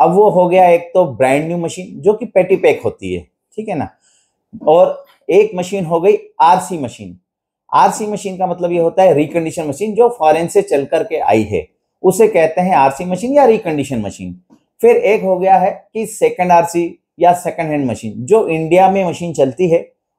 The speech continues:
उसको लोग जो है सेकंड हैंड मशीन कहते हैं। Basically, वो सेकंड हैंड मशीन ही होती है।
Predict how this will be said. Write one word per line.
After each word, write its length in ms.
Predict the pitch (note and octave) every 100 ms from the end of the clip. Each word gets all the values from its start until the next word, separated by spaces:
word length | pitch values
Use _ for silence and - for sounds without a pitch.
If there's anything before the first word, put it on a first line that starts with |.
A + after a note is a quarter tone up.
| _
उसको 340 | D#3 - - F#3
लोग 300 | D#3 D3 C3
जो 100 | B2+
है 200 | D3+ G3
सेकंड 380 | - - A#2+
हैंड 160 | B2 C#3+
मशीन 240 | C#3 D#3+
कहते 200 | D#3 G#3
हैं। 80 | C#4
Basically, 320 | C4+ A3+ A3+
वो 120 | A#3 A#3
सेकंड 220 | F3+ F#3
हैंड 200 | F#3+ F#3
मशीन 200 | E3+ E3+
ही 60 |
होती 220 | C#3+ A#2+
है। 80 | A2+